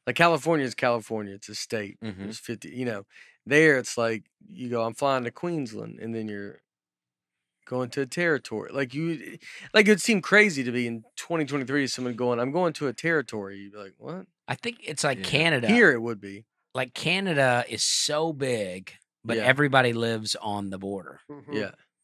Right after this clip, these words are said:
Speaker 4: Yeah, I think, I mean, pretty much everybody lives in three or four cities there.
Speaker 3: Yeah.
Speaker 1: Mm-hmm.
Speaker 2: Christmas Island was invaded by the Japanese in nineteen forty-one.
Speaker 1: Mm.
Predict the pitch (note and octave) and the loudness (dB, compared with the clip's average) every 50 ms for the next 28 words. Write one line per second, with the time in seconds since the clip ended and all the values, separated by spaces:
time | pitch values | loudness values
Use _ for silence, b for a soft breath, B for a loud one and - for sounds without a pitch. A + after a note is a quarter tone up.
0 | _ - B B B B B B B B B B - F3+ E3+ D#3+ E3+ F#3 A#3 G#3 | _ -18 B B B B B B B B B B -2 0 2 4 4 4 4 2
1 | E3+ E3+ D#3 C#3 C#3+ C#3 C3+ B2+ - E3+ D#3+ D#3 - D3+ D3 C#3 C#3 C3 C3+ C3 | 2 2 0 -2 -2 -4 -4 -6 -4 -4 -4 -4 -4 -4 -6 -4 -4 -4 -4 -4
2 | C3 B2 B2+ C#3 C#3 C3+ C3 A#2 A2 B2 B2 B2 B2 G#2+ _ _ _ _ _ - | -4 -2 -2 -2 -2 -2 -2 -6 -8 -8 -8 -10 -12 -14 _ _ _ _ _ -8
3 | D3 C#3+ C#3 C#3 C#3 C3+ - _ _ - - - - A#2+ - C#3+ C3+ B2+ - - | -4 -4 -4 -4 -6 -8 -12 _ _ -20 -20 -18 -16 -10 -4 -2 -2 0 0 0
4 | C#3+ C3+ A#2+ A#2+ G#2+ - A2+ A#2 A2 A2 A#2 A2+ _ _ _ _ _ _ _ _ | -2 -2 -4 -6 -6 -6 -6 -6 -6 -6 -8 -10 _ _ _ _ _ _ _ _
5 | - G#2 G#2 G2+ F#2+ F2 E2+ - - _ _ _ _ _ _ _ _ _ _ _ | -10 -8 -6 -6 -6 -8 -10 -14 -18 _ _ _ _ _ _ _ _ _ _ _
6 | _ _ _ _ _ _ _ _ - A#2+ A#2 G#2+ F#2+ G#2+ G#2+ G#2 - _ _ _ | _ _ _ _ _ _ _ _ -12 -12 -12 -12 -12 -14 -16 -16 -18 _ _ _
7 | _ _ _ _ _ - - G#2+ F#2+ - F#2+ E2+ E2 F#2 F#2 F#2 F#2+ F#2+ F2+ F2 | _ _ _ _ _ -12 -8 -8 -6 -6 -6 -4 -2 -2 -2 -2 -4 -8 -8 -10
8 | F2 D#2+ F2+ F2+ E2 F2+ F#2 F2+ F2+ F2 E2+ D#2+ D#2+ F2+ E2+ D#2+ F2 E2+ D#2 F#2 | -8 -8 -8 -8 -6 -4 -6 -4 -6 -8 -10 -10 -12 -12 -12 -12 -12 -12 -10 -8
9 | F#2 F2 - - F2 E2+ E2+ F2 E2+ E2 D#2+ E2 E2 D#2+ F#2+ G2 F#2+ F#2 - F#2 | -8 -10 -10 -12 -14 -14 -14 -14 -16 -16 -16 -18 -16 -12 -10 -10 -10 -10 -12 -16
10 | F2+ F#2 - G2 F#2 - E2 - F#2+ F#2+ F#2+ F#2 - - _ _ _ _ _ _ | -16 -16 -14 -14 -14 -14 -14 -16 -16 -16 -16 -16 -18 -20 _ _ _ _ _ _
11 | _ _ _ _ _ _ _ _ _ - - A2 G2 | _ _ _ _ _ _ _ _ _ -20 -20 -20 -20